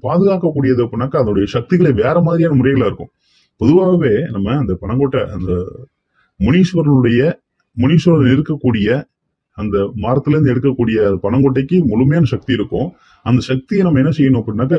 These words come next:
வீரியப்படுத்தணும். அந்த சக்தியை வேகப்படுத்தணும் அப்படின்னா கண்டிப்பா நம்ம இது மாதிரியான முறைகளை செஞ்சால் மட்டுமே தான் நம்ம வந்து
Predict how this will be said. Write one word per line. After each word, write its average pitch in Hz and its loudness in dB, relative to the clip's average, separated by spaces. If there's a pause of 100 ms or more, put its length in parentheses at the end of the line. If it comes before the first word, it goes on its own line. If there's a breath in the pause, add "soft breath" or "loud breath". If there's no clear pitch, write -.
வீரியப்படுத்தணும். 143 2
அந்த 120 0
சக்தியை 123 0
வேகப்படுத்தணும் 135 -2
அப்படின்னா 120 -6
கண்டிப்பா 131 -4
நம்ம 120 -2 (360)
இது 123 4
மாதிரியான 139 2
முறைகளை 135 -2
செஞ்சால் 127 0
மட்டுமே 123 0
தான் - -4
நம்ம 107 -4
வந்து 98 -2